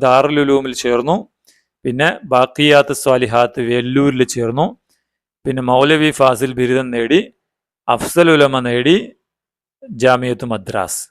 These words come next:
മദ്രാസ് യൂണിവേഴ്സിറ്റിയിൽ നിന്ന്. പിന്നെ അദ്ദേഹം മിസ്റിലേക്ക് പോയി, ഏഹ്, കെയ്റോ യൂണിവേഴ്സിറ്റിയിൽ പഠിക്കാൻ വേണ്ടി അവിടുന്ന് ഡോക്ടറേറ്റ് ബിരുദം.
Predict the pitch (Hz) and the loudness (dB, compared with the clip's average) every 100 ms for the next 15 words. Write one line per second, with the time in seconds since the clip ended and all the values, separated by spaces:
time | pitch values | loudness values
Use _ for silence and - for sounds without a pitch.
0 | 196 120 120 120 - 117 110 - 107 90 | -8 -6 -2 -2 -2 -6 -8 -10 -14 -16
1 | - _ _ _ _ _ _ 127 139 131 | -20 _ _ _ _ _ _ -4 -2 2
2 | 139 139 180 175 131 - 160 165 143 131 | 4 4 2 -2 -8 0 0 4 2 2
3 | 123 120 120 156 220 - _ _ _ _ | -2 -2 0 0 -2 -10 _ _ _ _
4 | _ _ 120 117 117 - - _ 131 139 | _ _ -2 0 0 -2 -8 _ 0 4
5 | 156 151 135 123 - 127 120 117 107 123 | 4 2 -2 -6 -4 -4 -2 -4 -4 -4
6 | 117 117 165 - - 127 123 127 131 123 | -4 -2 -2 -2 -4 0 0 0 0 2
7 | 127 - 147 135 120 113 120 | 2 2 0 0 -2 -2 -2